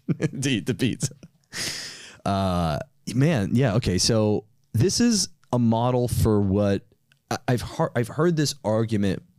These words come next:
before, and I now believe it even more talking to you.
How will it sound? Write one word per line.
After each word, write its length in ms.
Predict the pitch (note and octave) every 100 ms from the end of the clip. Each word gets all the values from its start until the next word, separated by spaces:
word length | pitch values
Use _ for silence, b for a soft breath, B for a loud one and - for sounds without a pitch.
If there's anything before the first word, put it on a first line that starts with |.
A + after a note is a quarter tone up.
| F#2+
before, 680 | F2+ F#2 - F#2+ D#2 F2 B2 -
and 640 | - E2 D#2+ D2+ D2 D2+ C#2+ - _ -
I 300 | D#2 E2 F2
now 460 | E2 F2+ F#2 G#2 A2+
believe 480 | G#2+ F#2+ F#2+ F#2+ F2
it 240 | D#2+ - - _ -
even 300 | B2+ A2+ G2
more 480 | F#2+ F2+ D2 C2 - _ -
talking 340 | F2+ D2+ C2+
to 120 | -
you. 220 | C2+ B1